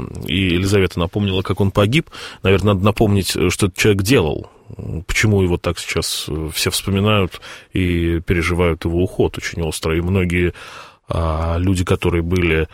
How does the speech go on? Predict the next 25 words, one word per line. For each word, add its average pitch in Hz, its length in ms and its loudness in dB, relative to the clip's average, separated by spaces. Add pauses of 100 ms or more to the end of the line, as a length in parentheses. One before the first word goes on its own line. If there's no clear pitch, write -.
(220)
в 92 100 -2
нашей 90 260 0
студии, 101 380 0
которых - 380 -4
вы 87 80 -2
знаете 82 320 -2
по - 220 -4
программе 90 420 0
"Светлый 85 340 0
вечер", 95 380 0 (280)
если - 220 -4
посмотреть 85 460 -4
их 82 80 -6
социальные 90 420 -2
сети, 110 240 -2
у 104 60 6
каждого 95 420 2
что-то - 260 -2
хорошее 92 560 0
есть, 87 400 -4
э, 82 280 -2
что - 160 -8
вспомнить 92 480 -2
о 80 140 -2
погибшем, 82 520 -4